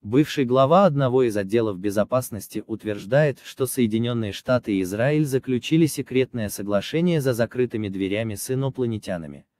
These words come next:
и они просто не хотят, чтобы кто-то знал об этом, и он обнародовал это.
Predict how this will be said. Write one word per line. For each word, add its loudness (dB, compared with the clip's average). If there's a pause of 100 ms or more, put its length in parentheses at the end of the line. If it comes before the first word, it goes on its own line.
(140)
и -4
они 2
просто -2
не -6
хотят, -4
чтобы -6
кто-то -2
знал -2
об -2
этом, -4 (180)
и 0
он 2
обнародовал -4
это. -16